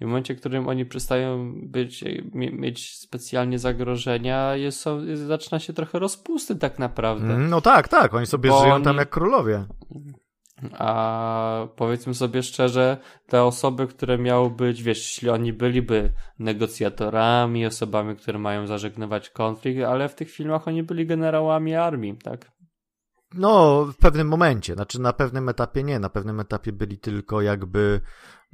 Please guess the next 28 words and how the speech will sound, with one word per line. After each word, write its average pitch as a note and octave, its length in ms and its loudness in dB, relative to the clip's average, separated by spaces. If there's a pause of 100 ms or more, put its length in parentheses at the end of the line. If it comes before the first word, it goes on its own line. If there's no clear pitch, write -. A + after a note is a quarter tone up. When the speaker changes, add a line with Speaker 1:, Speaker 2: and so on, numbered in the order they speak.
(140)
Speaker 2:
takim G#2 380 -4
ws-, - 260 -12 (140)
e, F#2+ 380 -2 (160)
wspomożeniem G#2+ 800 0
dla, F2+ 640 -4
mm, F#2+ 500 -10 (600)
Senatu, - 520 -2 (460)
ale G#2+ 400 6
Speaker 1:
No, C3 60 2
ale D3+ 320 0 (340)
później C3 380 -2
byli, B2 420 -4 (200)
jakby A#2+ 460 -4
dowodzili A#2 560 -2
w A2+ 100 -4
armii, G#2 340 -2
tak? A#2 160 -10 (840)
Speaker 2:
Później B2+ 240 -2
dowodzili, C3 380 2
jak A2 140 4
się A#2 100 0
okazało, G#2+ 360 0
że G#2 120 -2
Senat, G#2+ 580 -4 (120)
że G2+ 300 -4 (200)
Senatem G#2 500 -6
dowodzi, G2 640 -6 (580)
e, - 60 -8